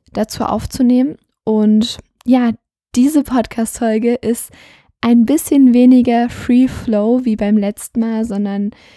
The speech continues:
eher ein bisschen strukturierter, so wie ihr das normalerweise von mir kennt. Ich möchte einfach in Zukunft so eine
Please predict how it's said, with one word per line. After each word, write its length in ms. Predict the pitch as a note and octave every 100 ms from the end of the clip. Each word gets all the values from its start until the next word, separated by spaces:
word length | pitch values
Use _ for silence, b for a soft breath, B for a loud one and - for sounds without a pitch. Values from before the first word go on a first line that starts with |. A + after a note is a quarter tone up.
| b b b _
eher 480 | A#3+ A3+ G#3 G3+ -
ein 220 | G#3 G#3
bisschen 500 | A3 - G3 G3 A3+
strukturierter, 1200 | - - A3+ - - G#3 G#3+ A3+ C#4 - D#4 D#4
so 180 | - A3
wie 140 | A3
ihr 120 | G#3 -
das 380 | - A3 - - _
normalerweise 1120 | A3+ G#3+ G#3 G3 F#3 F3+ G#3 C4 C4+ C4+ C#4+ C#4
von 280 | - C4+
mir 140 | C#4 C4
kennt. 400 | - B3+ B3+ C4
Ich 160 | A3+ B B B B
möchte 320 | B3 B3+ -
einfach 300 | A3 A3+ A#3
in 100 | G#3+
Zukunft 540 | G#3+ B3 A#3 A#3+ G#3+ -
so 80 | G#3+
eine 200 | G3+